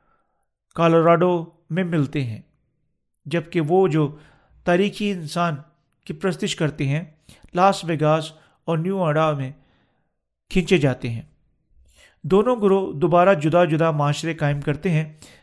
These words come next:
جبکہ ایک کو یقیناً دوسرے کو تباہ کرنا چاہیے۔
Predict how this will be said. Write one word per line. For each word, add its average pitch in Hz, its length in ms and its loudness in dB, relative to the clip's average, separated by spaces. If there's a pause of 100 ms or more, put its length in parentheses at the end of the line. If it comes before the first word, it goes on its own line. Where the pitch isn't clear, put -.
(120)
جبکہ 185 440 0
ایک 196 260 2
کو 151 220 -4 (100)
یقیناً 160 440 -4 (420)
دوسرے 175 300 0
کو 165 120 -4
تباہ 151 260 2
کرنا 127 300 -2
چاہیے۔ 110 340 -10